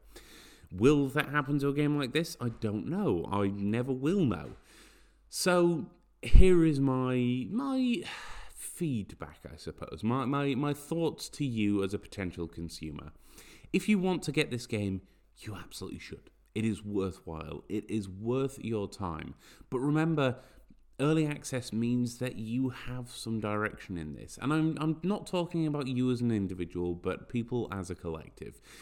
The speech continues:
If people love this game and they want it to stay as it is, then make your voice heard. Make it known that you enjoy this game in one way or another, what you like about it. Because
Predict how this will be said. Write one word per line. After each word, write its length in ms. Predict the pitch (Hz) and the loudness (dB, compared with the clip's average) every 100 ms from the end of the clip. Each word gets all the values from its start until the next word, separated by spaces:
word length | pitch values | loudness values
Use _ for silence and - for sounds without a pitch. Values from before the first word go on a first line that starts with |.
| - - | -10 -4
If 160 | 131 | -2
people 340 | 185 170 143 135 | -2 0 -2 0
love 220 | 139 127 | 0 0
this 180 | 123 120 | -4 -2
game 340 | 120 120 117 117 | 0 2 0 0
and 160 | 120 | -2
they 60 | 120 | -2
want 320 | 110 123 120 | -2 -2 -4
it 100 | 107 | -8
to 80 | 107 | -10
stay 340 | - 110 113 | -6 -2 0
as 80 | 104 | 0
it 120 | 101 | 0
is, 260 | 113 110 104 - - - | 0 -2 -4 -14 -20 -8
then 280 | 135 151 143 - | -4 -2 -2 -4
make 280 | 120 143 - | -8 -8 -8
your 120 | 147 | -8
voice 380 | 113 131 127 - | -2 0 0 -2
heard. 380 | 117 120 110 | -2 0 -2
Make 400 | 101 107 127 156 | -2 -2 0 -2
it 80 | 147 | -2
known 600 | 120 123 151 160 151 139 | -2 0 2 2 2 2
that 160 | 123 117 | 0 -2
you 200 | 127 113 | -2 0
enjoy 720 | 123 113 101 123 139 135 127 | 0 -2 0 0 2 2 2
this 220 | 117 113 | 0 -2
game 340 | - 131 123 | -4 -2 -2
in 240 | 110 107 101 | -2 -4 -4
one 240 | 120 123 | -2 -2
way 220 | 117 113 | -2 -4
or 160 | 110 110 | -4 -4
another, 260 | 123 131 113 | -4 -2 -2
what 340 | 101 120 - | -4 -10 -6
you 140 | 127 | -2
like 300 | 120 123 120 | -2 -2 -6
about 180 | 113 92 | -6 -6
it. 80 | - | -6
Because 320 | 117 160 156 | -2 -2 -2